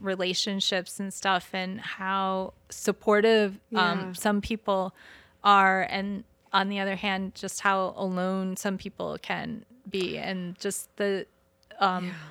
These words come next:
Speaker 1: the variations of how the surgery can affect
Speaker 2: Mm.
Speaker 1: different people.
Speaker 2: Mm-hmm. Yeah, and I'm sure that you,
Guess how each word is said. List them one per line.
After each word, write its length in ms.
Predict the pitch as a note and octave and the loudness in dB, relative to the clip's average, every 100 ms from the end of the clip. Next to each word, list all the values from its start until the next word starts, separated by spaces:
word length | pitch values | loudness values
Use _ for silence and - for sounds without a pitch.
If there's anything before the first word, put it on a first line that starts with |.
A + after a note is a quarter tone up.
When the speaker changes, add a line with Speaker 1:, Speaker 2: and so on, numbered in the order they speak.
| - - - - | -20 -20 -20 0
Speaker 1:
the 80 | G3+ | 4
variations 960 | G#3+ G#3+ G#3 G3 G#3 - G3+ F#3+ F#3 | 6 6 6 4 2 0 -2 -2 0
of 140 | G3+ E3+ | 0 0
how 520 | - G#3 G3+ G3 - - _ - - | 0 4 6 4 0 -8 _ -20 -10
the 400 | G3 F#3+ F#3 F3 | 0 4 4 2
surgery 640 | - G#3+ G3 G3+ G3+ F#3+ | 2 2 4 2 2 2
can 260 | - G#3 F3+ | 0 -4 -4
affect 680 | - F3+ F3 - - - - F4+ | -4 -2 -4 -6 -14 -18 -18 -6
Speaker 2:
Mm. 240 | G#3+ G3 | -2 2
Speaker 1:
different 380 | F#3 F3+ F#3 F3+ | 2 2 0 -6
people. 500 | - G#3 - F3+ - | -6 -6 -4 -4 -4
Speaker 2:
Mm-hmm. 420 | F#3+ F3 E3+ E3 E3+ - _ _ _ - _ _ - _ _ | -4 -4 -4 -6 -8 -12 _ _ _ -20 _ _ -20 _ _
Yeah, 320 | F3+ F3 E3 D#3+ | 2 4 4 4
and 140 | F3 | 0
I'm 160 | F3 E3 | 0 -2
sure 480 | - - F#3+ F3 | -8 0 4 4
that 240 | D#3+ D#3 - | 4 0 -2
you, 380 | D3+ D3+ C#3+ | -4 -4 -6